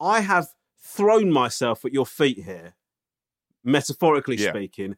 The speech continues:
Speaker 1: in apology. I've been abs-, I've fully committed to this apology. And what you're about to,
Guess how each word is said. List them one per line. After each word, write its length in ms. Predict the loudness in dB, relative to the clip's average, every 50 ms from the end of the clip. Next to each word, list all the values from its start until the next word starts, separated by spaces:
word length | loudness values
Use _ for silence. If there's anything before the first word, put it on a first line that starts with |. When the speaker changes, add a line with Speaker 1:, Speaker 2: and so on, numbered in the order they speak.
| _ _ _
Speaker 1:
in 140 | 0 0 2
apology. 680 | 2 0 0 -2 0 0 0 -2 -4 -6 -6 -6 -6 -2 0
I've 220 | 0 0 0 0
been 180 | 0 0 0 0 0
abs-, 360 | -2 -2 -2 -2 _ -12 -8 -8
I've 140 | -8 -8 -8
fully 280 | -8 -6 -4 -2 -2 -2
committed 320 | -2 -4 -4 -4 -4 -4 -6
to 80 | -8
this 120 | -8 -10 -12
apology. 540 | -12 -10 -8 -8 -8 -8 -8 -10 -10 -10 -12 _ _ _ _ _ _ _ _ _ _ _
And 220 | 0 0 2 0
what 160 | 0 -2 0 0
you're 160 | 0 0 0
about 320 | 2 2 2 0 0 -2 -6
to, 120 | -10